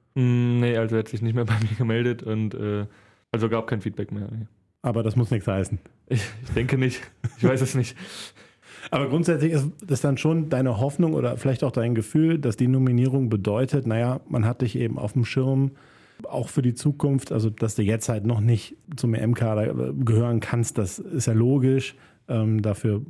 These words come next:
Speaker 2: musst du dich halt noch ein bisschen entwickeln, aber dann so, weiß ich nicht, Sicht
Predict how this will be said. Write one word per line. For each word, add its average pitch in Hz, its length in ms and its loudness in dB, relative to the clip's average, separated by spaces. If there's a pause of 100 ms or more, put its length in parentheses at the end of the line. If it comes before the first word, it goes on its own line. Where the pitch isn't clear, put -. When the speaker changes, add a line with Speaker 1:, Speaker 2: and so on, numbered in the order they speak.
Speaker 2:
musst 117 260 0
du - 40 2
dich 113 160 0
halt 110 100 0
noch 110 100 2
ein 110 60 4
bisschen 117 240 0
entwickeln, 113 480 0
aber 104 400 -2 (600)
dann 107 220 2
so, 101 280 0 (160)
weiß 107 160 0
ich 95 80 0
nicht, 95 240 -2
Sicht 113 340 0